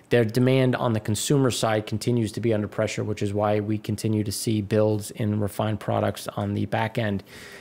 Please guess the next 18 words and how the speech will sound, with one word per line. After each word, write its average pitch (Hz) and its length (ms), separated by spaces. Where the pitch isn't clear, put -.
You 143 100
know, 151 200
implied 165 380
demand, 143 460
this 147 240
is 135 140
what 139 200
we 139 100
were 127 120
talking 135 340
about 123 260
last 120 320
week, 135 220
and 120 100
the 117 60
ones 131 200
that 127 120
we're, 123 200